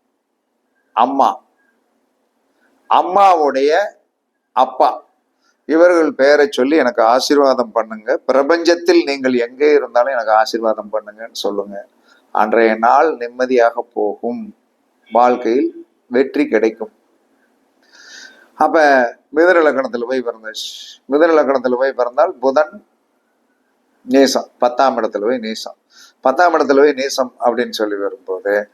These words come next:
பத்தாம் இடம் என்பது உங்களுக்கு என்ன ஆதிபத்தியம் அப்படின்னு நீங்க ஒரு கணக்கு பண்ணுங்க. கணக்கு பண்ணும்போது வந்து, அஹ், குரு வீடாக அது வருகிறது. குரு வீடாக வருகிறது அப்படின்னு சொல்லி வரும்போது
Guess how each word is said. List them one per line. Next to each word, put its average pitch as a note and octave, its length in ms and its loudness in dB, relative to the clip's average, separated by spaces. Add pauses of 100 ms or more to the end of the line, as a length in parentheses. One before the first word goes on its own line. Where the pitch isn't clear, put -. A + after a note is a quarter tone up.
(340)
பத்தாம் F3 520 2
இடம் D#3+ 300 0 (100)
என்பது C3+ 480 -2 (300)
உங்களுக்கு C3 400 0
என்ன C3 200 -2 (180)
ஆதிபத்தியம் A#2+ 680 -2 (500)
அப்படின்னு A2 640 -2 (1300)
நீங்க C#3 200 4
ஒரு B2 120 4
கணக்கு C#3+ 320 0
பண்ணுங்க. G#2 320 -6 (120)
கணக்கு C3 320 -2
பண்ணும்போது C3 560 -2
வந்து, C#3+ 220 0 (720)
அஹ், A#2+ 460 4 (100)
குரு F3 220 4
வீடாக D3+ 480 4
அது A#2+ 140 0
வருகிறது. A2 500 -18 (1200)
குரு D3+ 320 6
வீடாக F#3 520 4
வருகிறது D3 540 -2
அப்படின்னு B2+ 360 -8
சொல்லி B2+ 220 0
வரும்போது A2+ 560 0